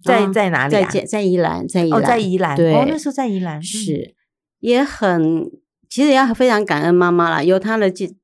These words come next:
Speaker 2: 她的这样子教我，
Speaker 1: 所以，
Speaker 2: 然后我
Speaker 1: 所以老师，你，你的老师就是妈妈？
Speaker 2: 对，我的老师是妈妈，
Speaker 1: 啊，好有趣，对，
Speaker 2: 对。
Speaker 1: 嗯。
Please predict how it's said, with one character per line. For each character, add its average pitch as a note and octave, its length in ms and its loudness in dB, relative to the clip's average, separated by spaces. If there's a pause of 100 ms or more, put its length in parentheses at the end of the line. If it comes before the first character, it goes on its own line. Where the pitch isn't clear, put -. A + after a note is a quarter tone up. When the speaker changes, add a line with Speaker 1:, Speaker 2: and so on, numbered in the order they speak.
Speaker 2:
她 G3+ 160 -6
的 G3 120 2
这 F#3 100 -2
样 F3+ 160 2
子 D#3 680 -4
教 F#3 240 2
我， E3 340 0 (280)
Speaker 1:
所 - 140 -2
以， - 20 4
Speaker 2:
然 C4+ 60 4
后 A#3+ 80 2
我 G3 40 0
Speaker 1:
所 A#3+ 120 0
以 A#3+ 40 4
老 F3 200 4
师， - 180 -6
你， F#3 180 -4
你 F3+ 160 0
的 G3+ 120 0
老 D3+ 160 2
师 E3+ 180 -6
就 F#3 100 0
是 E3+ 140 -4
妈 C3 160 -2
妈？ G2+ 240 -4
Speaker 2:
对， A#3+ 240 4
我 D#3 140 0
的 E3 120 2
老 D#3 180 2
师 F3 200 2
是 F3 100 2
妈 D#3 140 2
妈， - 0 -
Speaker 1:
啊， - 0 -
好 D3+ 80 -2
有 - 180 0
趣， - 60 -8
对， F#3 160 -2
Speaker 2:
对。 D#3 120 0
Speaker 1:
嗯。 C3 220 -4